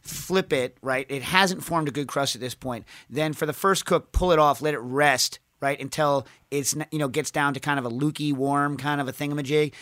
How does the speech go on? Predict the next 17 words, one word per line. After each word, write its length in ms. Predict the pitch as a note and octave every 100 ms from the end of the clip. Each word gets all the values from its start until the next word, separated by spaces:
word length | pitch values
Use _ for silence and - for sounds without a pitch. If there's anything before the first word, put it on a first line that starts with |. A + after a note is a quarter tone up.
| - -
Then 300 | C3 D#3+ C#3+ - - -
whoosh, 680 | - - - - - -
back 360 | C3+ D3+ D3 D#3+
on, 420 | D#3+ D#3 C#3+ C3+ - - -
do 120 | E3+
that 160 | D#3+
for 100 | D#3
two 220 | D3 D#3+ D3+
minutes, 460 | C#3+ C#3 C3 - - - -
and 80 | C#3
then 200 | C#3+ C3+
pull 280 | - E3+ E3+
it. 140 | D#3
And 140 | C#3 D#3+
then 120 | D#3+
usually 560 | F3 G#3+ G3 F3+ E3 - - - - -
b-, 120 | B2+